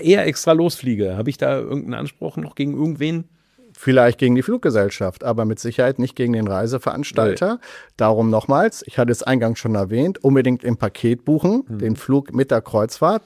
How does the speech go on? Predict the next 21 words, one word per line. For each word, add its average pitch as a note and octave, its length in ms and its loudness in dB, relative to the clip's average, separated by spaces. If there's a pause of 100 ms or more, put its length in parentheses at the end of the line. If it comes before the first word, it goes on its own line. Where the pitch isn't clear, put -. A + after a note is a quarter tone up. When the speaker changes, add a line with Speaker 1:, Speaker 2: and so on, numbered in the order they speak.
Speaker 2:
Dann B2+ 440 0 (360)
würden F3 320 2
Sie E3 300 -2
sich D3+ 260 -4
zurücklehnen A#2 640 0
können C3 300 2
und D3 100 0
sagen C3 320 2
können, C#3+ 180 0
"Liebe B2 220 2
Leute, A2 480 2
bringt A#2+ 380 -2
mich C3 180 0
anders G3 280 0
nach G#2 180 -6
New G#2 80 -2
York. G#2 420 2 (300)
Ich - 200 -2
will B2 120 4
dieses A2+ 340 -2
Schiff, - 500 0